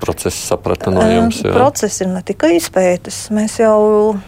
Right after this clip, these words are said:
Speaker 1: Bet
Speaker 2: ļoti nopietni esam
Speaker 1: Jā.
Speaker 2: ieguldījušies un arī strādājam.
Speaker 1: Jā, bet pilnīgi visur vēl nav zināms, kur viņi visi būs.
Speaker 2: Nē, pilnīgi visur vēl nav zināms. Mēs, ā,
Speaker 1: Mhm.
Speaker 2: vēl tiek pētīts, un, ā,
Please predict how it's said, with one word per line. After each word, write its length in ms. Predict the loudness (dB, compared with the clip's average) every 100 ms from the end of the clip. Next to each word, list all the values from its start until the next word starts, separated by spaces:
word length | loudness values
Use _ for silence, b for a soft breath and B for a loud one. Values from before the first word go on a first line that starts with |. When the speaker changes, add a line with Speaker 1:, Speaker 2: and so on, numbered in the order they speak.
| B B -8
Speaker 1:
Bet 160 | 0
Speaker 2:
ļoti 240 | 2 2 2
nopietni 460 | 2 2 0 0 -2
esam 220 | 0 2
Speaker 1:
Jā. 80 | 2
Speaker 2:
ieguldījušies 800 | 2 2 2 0 0 -2 -2 -2
un 60 | -2
arī 140 | -2
strādājam. 460 | -4 -8 -8 -4 0
Speaker 1:
Jā, 120 | 2 0
bet 220 | -2 -2
pilnīgi 300 | 0 0 0
visur 260 | -2 -2 0
vēl 220 | 0 2
nav 100 | 0
zināms, 340 | 0 0 -2 -4
kur 240 | -2 -2
viņi 220 | 0 -4
visi 240 | -4 -6 -6
būs. 140 | 0 2
Speaker 2:
Nē, 140 | 2
pilnīgi 480 | 2 2 2 0 0
visur 380 | -2 -2 -2 0
vēl 220 | 2 2
nav 220 | 2 0 2
zināms. 540 | 2 2 0 -2 -4
Mēs, 300 | -2 0 0 -4 -4
ā, 460 | 0 2 4 2 0 -6 -14 -20 -10
Speaker 1:
Mhm. 300 | -6 -4 -4 -6 -2
Speaker 2:
vēl 160 | 0
tiek 160 | 0 -2 0
pētīts, 560 | 0 0 -2 -2 -6 -4
un, 140 | -2 -2 -2
ā, 320 | 0 0